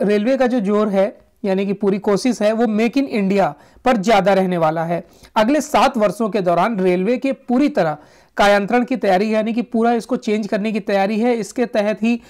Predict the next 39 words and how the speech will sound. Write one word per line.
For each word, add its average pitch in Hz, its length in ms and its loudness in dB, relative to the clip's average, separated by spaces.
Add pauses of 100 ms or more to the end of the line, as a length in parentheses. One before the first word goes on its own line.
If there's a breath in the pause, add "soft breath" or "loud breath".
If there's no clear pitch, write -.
(260 loud breath)
जितनी 226 240 0
भी 262 100 2
पुरानी 214 380 2
पटरियां 220 560 0
हो 214 140 -2
गई 202 200 -2
हैं, 226 200 0
उनको 220 320 -2
चेंज 214 360 -2
किया 220 200 0
जा 208 160 0
रहा 214 100 2
है, 226 80 0
ताकि 202 320 -2
जो 233 120 -2
पुरानी 202 420 0
ट्रेनें 196 340 -4
हैं, 226 220 -4 (260 loud breath)
उनकी 240 340 0
स्पीड 247 280 -2
बढ़ाई 180 260 0
जा 175 120 0
सके। 175 300 -6 (520 loud breath)
और 220 200 6
ट्रेन 262 280 2
में, 294 260 0 (460)
देश 233 300 2
में 277 100 0
ट्रेन 262 340 0
से 277 180 -2
प्रतिदिन 214 560 -2
ढाई 190 260 0
से 269 140 -2
तीन 269 320 0
करोड़ 220 380 0
लोग 185 200 -2
सफर 208 280 -2
करते 226 300 -2
हैं। 233 280 0